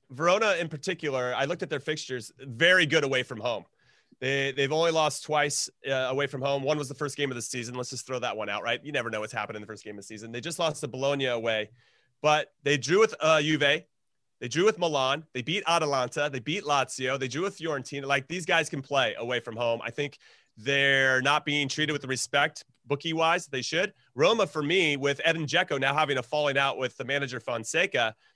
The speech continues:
and now him wanting to leave is a problem. I would be nervous about that because I've been in teams before where the best player maybe butts heads with, uh, the manager, and it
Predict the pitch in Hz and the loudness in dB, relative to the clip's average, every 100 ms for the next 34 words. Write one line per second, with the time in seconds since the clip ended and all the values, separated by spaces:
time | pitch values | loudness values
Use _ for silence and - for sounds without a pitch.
0 | _ 123 131 143 151 147 143 131 135 139 | _ -4 2 2 2 0 -2 -2 -4 -2
1 | 165 147 156 151 - 131 143 110 - 139 | 0 0 -2 -2 0 0 0 -2 -2 0
2 | 165 170 175 160 170 143 123 117 117 117 | 0 -2 0 0 0 -4 -6 -4 -2 -2
3 | 127 - 135 156 156 196 180 - 156 135 | -4 -2 0 0 0 0 0 -2 -6 -6
4 | 131 - 151 147 135 127 120 139 - 147 | -10 -4 0 0 0 -2 -2 -4 -2 -2
5 | 143 135 131 117 135 - 139 139 131 - | -2 -2 -6 -4 -4 -2 0 0 -2 -12
6 | - _ _ 131 135 - 131 127 120 123 | -14 _ _ -4 -4 -2 0 0 0 2
7 | 151 180 127 123 123 139 175 | 2 2 -2 -4 -2 -4 -6